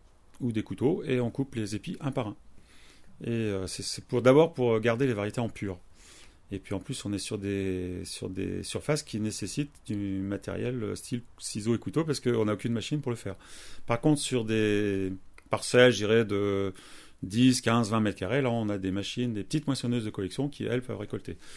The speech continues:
Speaker 2: oui,
Speaker 1: Mais
Speaker 2: des
Speaker 1: comme nous, on
Speaker 2: collections
Speaker 1: travaille
Speaker 2: de
Speaker 1: que sur des petites parcelles de deux mètres carrés, donc tout se fait à la main.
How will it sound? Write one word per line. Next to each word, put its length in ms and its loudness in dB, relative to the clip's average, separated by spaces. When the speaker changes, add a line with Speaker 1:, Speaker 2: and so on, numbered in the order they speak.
Speaker 2:
oui, 80 -4
Speaker 1:
Mais 60 -2
Speaker 2:
des 80 4
Speaker 1:
comme 160 8
nous, 60 10
on 20 12
Speaker 2:
collections 100 8
Speaker 1:
travaille 160 4
Speaker 2:
de 60 -6
Speaker 1:
que 60 -2
sur 160 0
des 100 2
petites 180 -2
parcelles 320 2
de 80 0
deux 120 2
mètres 180 0
carrés, 280 0
donc 200 0
tout 80 -6
se 80 -6
fait 80 2
à 20 2
la 80 2
main. 140 -2